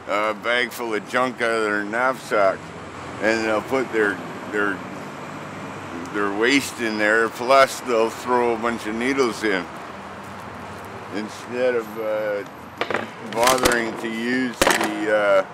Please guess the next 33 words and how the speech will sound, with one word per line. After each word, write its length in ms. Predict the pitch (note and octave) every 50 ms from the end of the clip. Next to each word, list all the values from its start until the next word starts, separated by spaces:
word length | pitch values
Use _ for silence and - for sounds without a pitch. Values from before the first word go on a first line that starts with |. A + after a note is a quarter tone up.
| - - - - - - - - - - - - - - - - - - - - - - -
uh, 20 |
uh, 320 | F2+ F2+ F#2 F#2+ F#2 F2+ F#2 F2+ F#2+
the 160 | G2+ G#2 G#2
needle 300 | G#2 A2 A#2+ C3+ C#3+ D3
boxes 560 | B2+ A#2+ A#2 A2+ A2+ A2+ - - A#2 G#2+ G#2 -
that 100 | A#2 G#2+
are 100 | G#2+ G#2+
located 580 | G#2+ G#2+ A2 A2 A2 G#2+ - B2+ A2+ G#2+ G#2+
around 500 | G#2+ G#2 G#2 G#2 G#2 G#2+ G#2+ G#2 G#2 G2
town 360 | - A2+ A2 A2 A2+ A#2 A#2 F#2+
or 300 | F2+ A2+ A2+ A2+ G#2+ G2+ -
turn 200 | - C3 A#2+ A#2
them 160 | A2+ A2+ A2 A2+
into 340 | A2+ A2 G#2 G2 A2 G#2+
us, 300 | A#2 A#2+ G#2+ F#2+ - - - G2+
they 140 | G#2 G#2 G#2 G2+ G#2
just 160 | G#2+ - A2
wanna 240 | A2 G#2 G#2+ G#2+ G#2
get 180 | F#2+ G#2+ G#2+ G#2
rid 240 | G#2+ G#2+ A2 A2 A#2
of 140 | A#2+ A2
them. 180 | G2+ F2+ E2 E2 D2+ - - - - - - - - - - - - - - - - - - - - - - - - - - - - - - - -
That's 220 | F#2+ A#2+ A#2 -
why 200 | B2+ A#2+ A2+ G#2+
Victoria 840 | G#2 G#2 G#2 G#2+ G#2 - - - C3 B2 B2 B2 A#2+ A2+ G#2+ G#2 G#2
needs 480 | G#2+ A2 A#2 B2+ B2+ A#2+ A2 - - A2
a, 400 | F#2+ F2+ F#2+ G2 G2 F#2+ F#2+ F#2+
uh, 200 | F#2 E2+ E2+ F2 - - - - - - - - - - - -
a 120 | E2 E2
fixed 420 | - - - B2 B2 - - -
needle 340 | A#2 A#2 A#2+ B2 B2+ B2+ A#2+
exchange 540 | G#2+ G2+ - - - - A#2 A#2+ B2 A#2+ A2+
site 360 | - A#2 A#2 G2 G2+ G#2 G#2